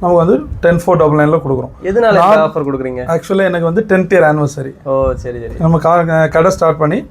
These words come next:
Speaker 1: டென்த் இயர் ஆனிவர்சரி நமக்கு செலிப்ரேட் பண்றதுனால நம்ம இந்த ஒரு காம்போ ஆஃபர்ல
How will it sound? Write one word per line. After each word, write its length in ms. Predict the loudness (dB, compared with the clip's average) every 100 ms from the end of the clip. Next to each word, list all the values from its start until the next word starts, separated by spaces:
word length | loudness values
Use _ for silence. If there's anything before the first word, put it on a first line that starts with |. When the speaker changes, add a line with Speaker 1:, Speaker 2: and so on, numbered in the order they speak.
| -2
Speaker 1:
டென்த் 280 | 0 0 2
இயர் 120 | 2
ஆனிவர்சரி 320 | 4 2 -2
நமக்கு 640 | -2 -2 0 2 0 0 -2
செலிப்ரேட் 300 | 2 0 0
பண்றதுனால 480 | -2 0 0 -2 -6 -10 -14 0
நம்ம 140 | 2
இந்த 100 | 4
ஒரு 80 | 2
காம்போ 380 | 2 2 2 2
ஆஃபர்ல 220 | 0